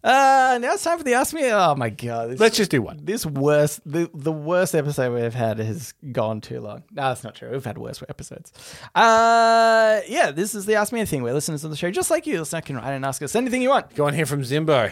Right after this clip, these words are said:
Speaker 2: Says,
Speaker 1: Mm-hmm.
Speaker 2: "Gentlemen, after firing off the email about doing another season of What Rules," which is for new listeners a game that Zimbo invented for us,
Speaker 1: Mm-hmm.
Speaker 2: uh, "I had a panic attack as I remembered how much work it required.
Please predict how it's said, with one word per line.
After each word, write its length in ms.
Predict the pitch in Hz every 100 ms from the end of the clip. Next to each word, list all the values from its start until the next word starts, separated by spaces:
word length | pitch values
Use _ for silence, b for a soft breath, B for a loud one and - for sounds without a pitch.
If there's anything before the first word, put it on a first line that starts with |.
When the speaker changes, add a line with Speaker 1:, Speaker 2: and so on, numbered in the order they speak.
| -
Speaker 2:
Says, 180 | - 113
Speaker 1:
Mm-hmm. 60 |
Speaker 2:
"Gentlemen, 420 | 151 190 175 113 92
after 220 | 131 147 151
firing 420 | - 180 240 233
off 220 | 202 -
the 280 | 165 147 160
email 320 | 170 151 135
about 220 | 123 123
doing 220 | 120 135 127
another 440 | 120 131 170 185
season 460 | - 156 139 131 127
of 180 | 101 98
What 400 | 107 175 - -
Rules," 580 | 131 151 107 95 139 -
which 180 | 98 101
is 180 | 92
for 140 | - 101
new 180 | 95 95
listeners 300 | 92 95 92
a 60 |
game 320 | 92 95 92
that 140 | 87 87 _ -
Zimbo 260 | 101 92
invented 500 | 90 90 - 107 98
for 200 | - 104
us, 200 | 165 - _ 135
Speaker 1:
Mm-hmm. 200 | 113 139
Speaker 2:
uh, 40 | - b b
"I 320 | 139 139 135 156
had 120 | 208
a 20 |
panic 280 | 196 233 180
attack 340 | 156 170 120 -
as 180 | 143 139
I 80 | 131
remembered 380 | 131 135 131
how 240 | - - 147
much 280 | 180 180 131
work 300 | 120 110 127
it 40 |
required. 680 | 107 - 131 127 104 82 76